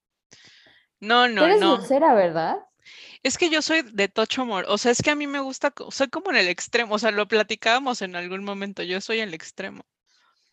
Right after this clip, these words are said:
Speaker 1: O sea, soy como más de salados,
Speaker 2: Ujú.
Speaker 1: o sea, pero sí disfruto, o sea, yo sí de verdad, sin postre, siento que, o sea, si no hay postre, yo siento que no comí. Este, pues,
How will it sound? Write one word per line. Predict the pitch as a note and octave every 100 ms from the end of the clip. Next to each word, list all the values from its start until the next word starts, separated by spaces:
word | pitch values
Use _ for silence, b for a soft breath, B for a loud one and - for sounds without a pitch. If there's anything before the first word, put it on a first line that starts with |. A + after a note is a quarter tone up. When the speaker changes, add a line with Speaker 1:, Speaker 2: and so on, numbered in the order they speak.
| _ _ _ _ -
Speaker 1:
O |
sea, | B3+
soy | - E4
como | F4+ G#4 A3
más | G#3 A3
de | A#3
salados, | - F3 E3+ F#3+ D#4+ A#4+ - _ _ _
Speaker 2:
Ujú. | - G3+ G3 F#3 - _ -
Speaker 1:
o | F#3+
sea, | - F3+ E3+ E3 D#3+ F#3 _ _ _ _ -
pero | A3 G#3+
sí | G#3 A#3
disfruto, | A3+ - G3+ -
o | F#3+
sea, | G#3
yo | G3 G#3+
sí | A#3
de | G#3
verdad, | E3+ E3+ E3+ _
sin | - G3+ F#3
postre, | F#3+ - A#3 B3+ E4+ _ _ _ _ _ _ _ _ _ _
siento | - G3+ G3 G3
que, | E3+ D3+ -
o | F3+
sea, | F#3+
si | G#3+
no | A#3+
hay | C#4
postre, | D4+ - C#4+
yo | C4
siento | B3 A#3+
que | F3+
no | F#3
comí. | D#3+ - - _ _ _ _ _ _ _ _ _ _ _ _ _ _ _ _
Este, | F3 F#3 - - - F3
pues, | - C4+ - -